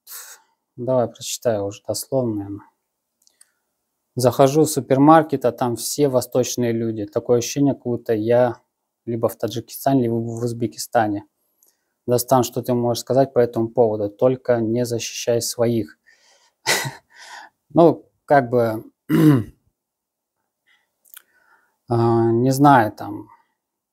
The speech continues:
то есть, ну да, там много, да, в России че-то много мигрантов и так далее. Я не знаю, ребят, это, опять же, за-, вопрос к власти, да. У нас тоже есть, как бы, мигранты и так далее. То есть, э,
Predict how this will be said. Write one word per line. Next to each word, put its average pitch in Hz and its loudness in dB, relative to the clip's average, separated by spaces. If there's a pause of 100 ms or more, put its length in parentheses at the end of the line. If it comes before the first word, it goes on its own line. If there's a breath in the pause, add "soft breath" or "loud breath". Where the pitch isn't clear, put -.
(120)
то 117 -12
есть, - -6
ну 156 8
да, 180 8
там 113 -4
много, 117 0
да, 127 2
в 120 -4
России 117 -4
че-то 107 -8
много 120 -4
мигрантов 135 2
и - -16
так 120 -6
далее. 139 2
Я 160 2
не 160 4
знаю, 131 2
ребят, 113 -4
это, 147 2
опять 120 -2
же, 110 -8
за-, 117 0 (100)
вопрос 120 0 (100)
к - -18
власти, 113 -4
да. 110 -4 (1500)
У 117 -4
нас 160 6
тоже 151 4
есть, 127 4
как 110 -4
бы, 107 -6
мигранты 131 4
и 120 -8
так 117 -4
далее. 110 -2
То - -18
есть, - -14
э, 104 -8